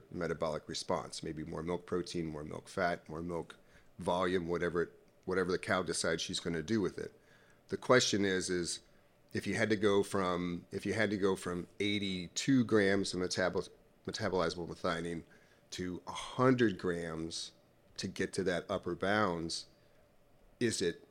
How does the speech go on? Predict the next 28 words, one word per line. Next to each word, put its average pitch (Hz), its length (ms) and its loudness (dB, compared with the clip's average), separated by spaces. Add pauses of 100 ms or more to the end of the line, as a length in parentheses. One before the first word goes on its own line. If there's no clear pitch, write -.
economically 95 720 -2
viable 92 760 2
to - 200 -6
do 98 320 -2
that, 71 400 -8
right? 80 200 -8
Biologically, 95 800 2
you 87 120 -4
could - 180 -6
say, 92 140 0
"Yeah, 98 240 2
I 92 100 0
can 87 180 -4
add 95 180 2
some 85 180 -4
more 98 260 4
and 85 80 0
I'm 92 120 -2
gonna 90 160 0
get 85 360 0 (500)
more 90 240 -2
output." 95 500 2 (260)
But 87 140 0
if 85 180 -4
your 82 300 -2 (460)
improvement 98 640 2
in 87 80 -8
productivity 92 1000 0